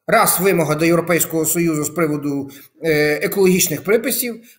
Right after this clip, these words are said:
два, щодо заборони використовувати агрохімікати певні, три, зменшення дотацій, і десь там в кінці, там, відсотків двадцять — Україна. Але як ви натиснете на Європейську комісію?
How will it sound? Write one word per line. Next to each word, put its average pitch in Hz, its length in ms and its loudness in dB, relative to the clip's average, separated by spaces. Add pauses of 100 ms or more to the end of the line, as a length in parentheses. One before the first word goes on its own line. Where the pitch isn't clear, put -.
два, 160 560 2 (200)
щодо 180 300 2
заборони 175 840 2
використовувати 180 720 -2
агрохімікати 180 760 -2
певні, 196 400 -2
три, 180 440 -2 (460)
зменшення 185 580 0
дотацій, 240 580 0
і 233 60 -8
десь 269 240 2
там 208 200 0
в - 40 -8
кінці, 359 580 -4
там, 170 300 -4
відсотків 185 400 -8
двадцять — 160 440 -8
Україна. 160 480 -8 (360)
Але 196 420 2
як 220 280 0
ви 226 80 4
натиснете 185 680 0
на 147 360 -2
Європейську 156 600 -2
комісію? 127 460 -10